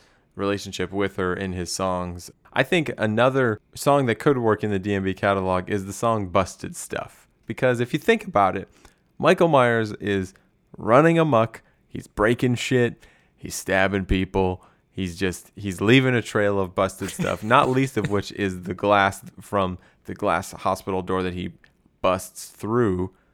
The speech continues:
Speaker 1: uh, on his way to kind of finish off his enemies. So I think, you know, given the level of carnage and just mess, I mean, he really makes a mess when you think about it.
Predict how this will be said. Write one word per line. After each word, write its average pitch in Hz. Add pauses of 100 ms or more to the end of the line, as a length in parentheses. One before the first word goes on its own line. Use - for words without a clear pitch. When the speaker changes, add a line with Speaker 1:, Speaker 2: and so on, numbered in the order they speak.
(220)
Speaker 1:
uh, 87
on 98
his 95
way 90
to 87
kind 92
of 87
finish 98
off 92
his 92
enemies. 95 (220)
So 98
I 101
think, 110
you 110
know, 95
given 147
the 123
level 117
of 92
carnage 117 (500)
and 95 (100)
just 147
mess, 101
I 95
mean, 104
he 123
really 180
makes 113
a 98
mess 110
when 95
you 92
think 110
about -
it. -